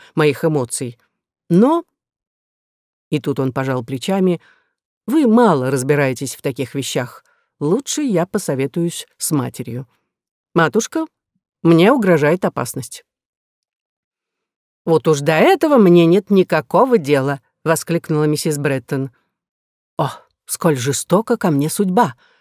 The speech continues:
откликнулся её сын. «Ни у кого на свете не было такой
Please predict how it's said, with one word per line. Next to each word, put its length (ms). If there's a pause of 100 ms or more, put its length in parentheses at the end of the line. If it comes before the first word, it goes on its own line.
(300)
откликнулся 680
её 240
сын. 360 (580)
«Ни 140
у 60
кого 260
на 140
свете 420
не 140
было 240
такой 420